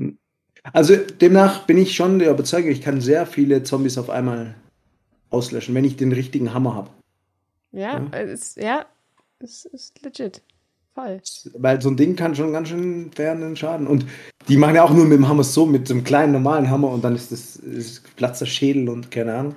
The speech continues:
Speaker 2: Ja, vor allem musst du ja auch den Radius mit einberechnen, den du ja mit dem Hammer, ähm,
Speaker 1: Genau,
Speaker 2: einfach mal
Speaker 1: korrekt.
Speaker 2: aufbaust, ne? Ist ja schon, ich meine, wie lang ist so eine Schnur von so einem, von so einem normalen Hammer? Wenn man es
Speaker 1: So.
Speaker 2: überhaupt Schnur nennen kann.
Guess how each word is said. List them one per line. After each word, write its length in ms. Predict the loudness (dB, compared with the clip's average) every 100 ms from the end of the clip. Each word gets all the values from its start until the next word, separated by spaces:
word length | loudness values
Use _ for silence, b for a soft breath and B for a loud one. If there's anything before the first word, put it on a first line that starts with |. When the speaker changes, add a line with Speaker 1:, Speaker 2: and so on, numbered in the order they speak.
| _
Speaker 2:
Ja, 80 | -8
vor 100 | -4
allem 120 | -2
musst 180 | -4 -4
du 40 | -6
ja 60 |
auch 40 | -4
den 160 | -6
Radius 340 | -6 -6 -6 -10
mit 80 | -10
einberechnen, 500 | -8 -8 -10 -10 -12
den 120 | -10
du 80 | -8
ja 120 | -8
mit 140 | -10
dem 160 | -10 -12
Hammer, 340 | -10 -8 -10 -14 _ _
ähm, 260 | -14 -6
Speaker 1:
Genau, 260 | -2 -2 -2 -8
Speaker 2:
einfach 240 | -14 -8
mal 80 | -6
Speaker 1:
korrekt. 80 | -4
Speaker 2:
aufbaust, 400 | -6 -6 -10 -10
ne? 120 | -10
Ist 120 | -10 -8
ja 100 | -8
schon, 260 | -6 -8
ich 100 | -8
meine, 160 | -10 -8
wie 80 | -6
lang 180 | -6 -8
ist 140 | -10
so 80 | -10
eine 120 | -10
Schnur 260 | -8 -8 -8
von 180 | -10 -8
so 100 | -8
einem, 340 | -8 -10 -16
von 240 | _ -12 -10
so 80 |
einem 80 | -8
normalen 540 | -6 -6 -4 -4 -6 -6
Hammer? 320 | -8 -8 -12 _ _ _ _ _ _ _ _ _ _ _ _ _ _ _ _ _ _ _ _ _ _ _ _ _ _ _
Wenn 100 | -2
man 40 |
es 60 | 2
Speaker 1:
So. 40 |
Speaker 2:
überhaupt 200 | 2 0
Schnur 340 | -8 -10 -4 -4
nennen 240 | -4 -8
kann. 340 | -10 -12 -12